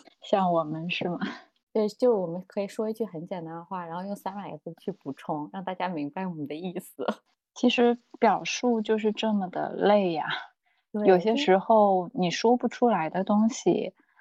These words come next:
Speaker 2: 但是又不得不说，<laughs> 反而更累了。
Speaker 1: 对，就是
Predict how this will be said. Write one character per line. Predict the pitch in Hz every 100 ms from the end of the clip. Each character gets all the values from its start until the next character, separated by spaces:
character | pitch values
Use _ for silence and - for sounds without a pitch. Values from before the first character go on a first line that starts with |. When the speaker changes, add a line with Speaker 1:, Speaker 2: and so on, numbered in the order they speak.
| - _ _ _
Speaker 2:
但 | 240
是 | 233 233
又 | 233 233
不 | 269
得 | 208 160
不 | - 208
说， | 208 - 214 214 220 277 _ _
<laughs> | 202 -
反 | 202 175
而 | 156 175
更 | 233 208
累 | 208 196 180
了。 | 233 - _ _ -
Speaker 1:
对， | 285 294 233 185
就 | 269
是 | 277 254